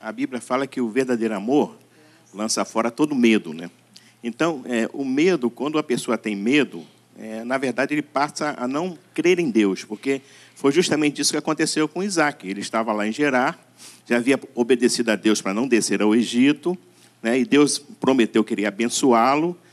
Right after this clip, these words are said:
Ele produzia cento por um. E aí, quando chegou lá na situação da, da Rebeca, né, ele ficou com medo. E expôs a esposa, como já foi dito aqui, e então mentiu e atra-, atra-, é, ficou escondido atra-,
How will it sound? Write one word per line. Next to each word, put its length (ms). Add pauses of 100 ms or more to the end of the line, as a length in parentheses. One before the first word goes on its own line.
(160)
Ele 160
produzia 520
cento 400
por 240
um. 280 (380)
E 80
aí, 140
quando 180
chegou 320
lá 180
na 160
situação 480
da, 220
da 140
Rebeca, 640 (460)
né, 260 (100)
ele 180
ficou 220
com 120
medo. 420 (420)
E 380
expôs 480
a 60
esposa, 400
como 180
já 80
foi 160
dito 240
aqui, 400 (460)
e 500
então 400 (160)
mentiu 720 (320)
e 160
atra-, 280
atra-, 440
é, 180
ficou 220
escondido 480
atra-, 240